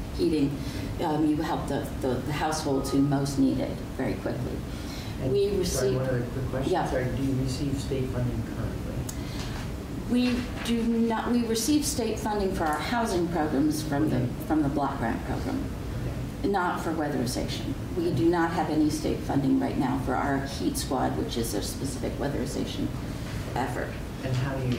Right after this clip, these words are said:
Speaker 2: so how have you been funding Heat Squad?
Speaker 1: In the past, in, um, two thousand ten until two thousand fourteen, we had a very generous grant from the Department of Energy, um, during the ara years. We had four and a half million dollars.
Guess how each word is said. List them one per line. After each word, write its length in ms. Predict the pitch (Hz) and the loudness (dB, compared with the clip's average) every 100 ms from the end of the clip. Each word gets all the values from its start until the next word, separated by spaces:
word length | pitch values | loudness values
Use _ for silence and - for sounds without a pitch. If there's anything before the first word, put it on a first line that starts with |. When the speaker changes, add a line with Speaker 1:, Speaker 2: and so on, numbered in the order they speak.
| 120 113 | -2 -2
Speaker 2:
so 80 | - | -2
how 200 | 120 123 | -2 -2
have 280 | 113 123 120 | -2 0 0
you 60 | 110 | 0
been 160 | 101 104 | -2 -4
funding 320 | - 107 - - | -4 -4 -4 -4
Heat 100 | - | -6
Squad? 500 | - - - - 208 | -6 -6 -6 -4 -2
Speaker 1:
In 120 | 208 | -2
the 40 | 208 | 0
past, 580 | 208 208 220 240 - 165 - | 0 0 2 0 0 -2 -2
in, 320 | 208 196 185 | 2 4 4
um, 480 | 170 160 165 143 - | 4 4 4 4 2
two 160 | - | -2
thousand 600 | 214 214 196 196 202 190 | 0 2 2 2 2 2
ten 480 | - - 170 175 175 170 | 0 2 2 4 2 4
until 380 | 165 160 175 160 | 4 4 4 -2
two 180 | - 185 | 0 0
thousand 360 | 180 175 185 | 0 2 0
fourteen, 760 | 175 185 185 - 170 139 139 143 - - - - | 0 0 0 2 4 6 4 2 -2 -4 -6 -2
we 180 | - 170 | 0 2
had 220 | 175 170 160 | 2 0 0
a 20 | |
very 260 | 160 160 | 0 0
generous 440 | 165 170 160 160 160 | 0 2 4 4 2
grant 340 | 151 147 - - | 0 0 0 2
from 120 | 151 | 2
the 60 | 139 | 2
Department 520 | - - 139 127 143 | 0 -2 0 2 2
of 200 | 135 - | 2 2
Energy, 500 | 156 135 - - - - - - - - - - - - | 2 2 0 -2 -2 -4 -6 -4 -4 -4 -4 -4 -4 0
um, 480 | 160 143 143 139 143 | 2 2 4 4 2
during 280 | 143 139 135 | 2 4 4
the 80 | |
ara 380 | - 131 139 120 | 4 2 2 2
years. 600 | 127 127 123 - - - - | 2 0 -2 -2 -4 -4 -2
We 80 | 151 | 0
had 160 | 147 - - | 0 0 0
four 140 | 151 | 0
and 80 | 147 | 0
a 40 | |
half 200 | 151 143 147 | 0 0 2
million 320 | 135 135 120 | 4 4 4
dollars. 520 | 98 - - - - | 0 -2 -2 -4 -4